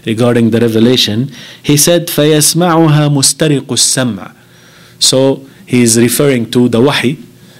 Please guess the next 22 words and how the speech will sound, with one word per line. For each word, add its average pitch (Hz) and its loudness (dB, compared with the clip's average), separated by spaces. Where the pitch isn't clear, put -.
and 104 -6
the 107 4
revelation 123 0
being 120 0
revealed, 117 2
and 135 0
the 135 2
one 165 2
who 143 0
is 143 0
sneaking 185 0
from 180 0
the 165 2
Satans, 123 -2
that 104 -10
is, 143 -2
he 135 0
is 135 0
sneaking, 165 0
he 135 0
is 127 0
eavesdropping, 147 0